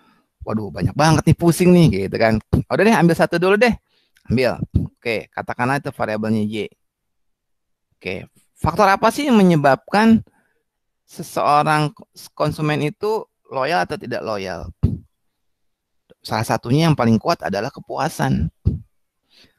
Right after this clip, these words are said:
Kalau seorang konsumen sudah puas, ya,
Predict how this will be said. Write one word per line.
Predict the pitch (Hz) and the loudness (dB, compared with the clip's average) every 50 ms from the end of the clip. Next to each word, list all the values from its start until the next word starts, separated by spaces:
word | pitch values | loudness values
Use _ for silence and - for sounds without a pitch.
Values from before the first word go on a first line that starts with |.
| _ - | _ -12
Kalau | - 95 95 101 107 123 156 170 160 - | -6 -4 -2 0 2 2 2 0 0 -2
seorang | - - - - 135 123 117 120 117 | -8 -12 -8 -6 -4 -2 0 0 0
konsumen | 113 - 127 120 110 - 120 120 123 120 120 120 | 0 -2 -2 -2 -2 0 0 0 2 2 2 2
sudah | - 120 113 113 | 0 0 -4 -8
puas, | - _ - - 151 107 92 - - - - - 170 - _ _ _ _ _ _ _ _ _ _ _ _ _ - | -8 _ -6 -2 0 0 0 0 -4 -4 -4 -4 -4 -6 _ _ _ _ _ _ _ _ _ _ _ _ _ -12
ya, | - - 98 98 92 92 - | -8 -4 -4 -4 -4 -6 -10